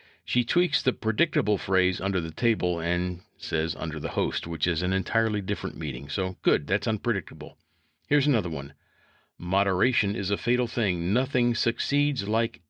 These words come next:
excess," which was written by Oscar Wilde in A Woman of No Importance. Notice how this variation in the final word enhances the hit, the hit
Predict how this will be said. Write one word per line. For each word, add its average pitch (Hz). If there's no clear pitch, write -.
excess," -
which 87
was 85
written 87
by 82
Oscar 82
Wilde 92
in 90
A 85
Woman 98
of 87
No 85
Importance. 82
Notice 113
how 104
this 98
variation 95
in 95
the 98
final 123
word 90
enhances 101
the 95
hit, 139
the -
hit 143